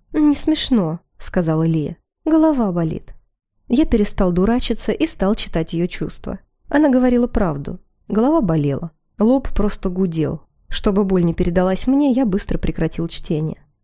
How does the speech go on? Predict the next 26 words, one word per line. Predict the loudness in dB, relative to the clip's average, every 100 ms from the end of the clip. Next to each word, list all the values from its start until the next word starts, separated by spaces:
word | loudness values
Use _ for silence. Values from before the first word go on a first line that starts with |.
| -2
«Ладно, | 0 0 0 0
извини», | 2 2 2 0 -8 _ _
сказал | -10 -2 0 0
я. | -2 -4 -10 _ -2
«Таблетки | 2 4 4 2
тебе | -2 0 0
помогут. | 2 2 2 -2 -10 -14 -18 _ _ _
Однако | 0 2 2 2 2 4
нас | 4 2
ждет | 0 0 0
работа». | 0 0 -2 -4 -6 -10 -18 _ _ _ _ _ _ -2
Лия | 2 4 4 2
кивнула. | 0 0 2 0 -2 -4 -8 _ _
Она | 2 4
никогда | 4 4 2 2 2
не | 2
отлынивала | 2 2 0 0 0
от | -2
работы. | -2 -4 -4 -8 -12 -14 _ _ _ _ _ _ _ _ _ _ _ _
Второй | -6 -2 0 2 0
день | 0 2 2 2
был | 2 2 2
днем | 0 0 2
охоты | -2 -2 -4 -2
на | -2
людей. | -2 -2 -6 -8 -8